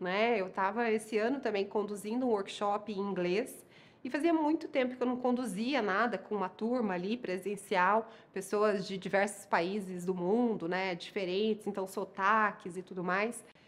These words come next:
E fazia muito tempo que eu não conduzia nada em inglês. E aí, quando eu comecei ali a fazer a abertura, explicar o que seria feito, eu me senti mais ansiosa, mais ofegante. E eu lembrei lá da minha lição do piano,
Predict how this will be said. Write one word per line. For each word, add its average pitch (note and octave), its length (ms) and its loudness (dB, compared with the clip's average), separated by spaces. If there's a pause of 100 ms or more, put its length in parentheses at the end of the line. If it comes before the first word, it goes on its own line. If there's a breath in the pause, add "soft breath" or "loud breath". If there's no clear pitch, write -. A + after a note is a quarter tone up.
(160 soft breath)
E A#3+ 60 -4
fazia C4+ 180 4
muito C#4+ 160 4
tempo C#4 240 2
que - 100 0
eu C4+ 60 6
não C#4 320 4
conduzia D4 640 2
nada A3 260 4
em G#3 80 0
inglês. F3 580 -2 (540 soft breath)
E D4+ 100 2
aí, E4+ 120 4
quando E4+ 140 6
eu E4 60 6
comecei D4 520 4
ali C#4+ 180 4
a B3 40 -4
fazer A3+ 200 0
a - 20 4
abertura, C4 640 2
explicar A3 420 0
o G#3+ 40 0
que G#3+ 80 -10
seria F#3+ 260 -2
feito, C4 600 0 (380 soft breath)
eu C#4 100 4
me C4+ 60 8
senti A#3+ 240 0
mais G#3 200 4
ansiosa, A3 580 6
mais G3 220 2
ofegante. G#3 760 0
E G3+ 120 -4
eu G#3+ 60 4
lembrei A3+ 320 6
lá G#3 280 6
da F#4 120 4
minha F#4+ 180 4
lição E4+ 320 2
do D4+ 80 0
piano, C4 520 0